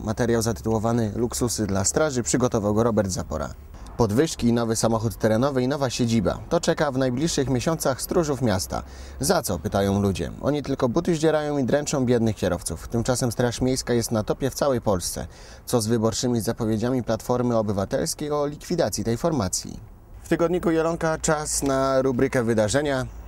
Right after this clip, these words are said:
Materiał Angeliki Grzywacz zatytułowany Kajdanki zamiast obrączki.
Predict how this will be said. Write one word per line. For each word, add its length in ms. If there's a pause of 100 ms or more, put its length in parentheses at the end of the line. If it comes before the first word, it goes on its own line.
Materiał 600
Angeliki 480
Grzywacz 500
zatytułowany 760
Kajdanki 500
zamiast 300
obrączki. 520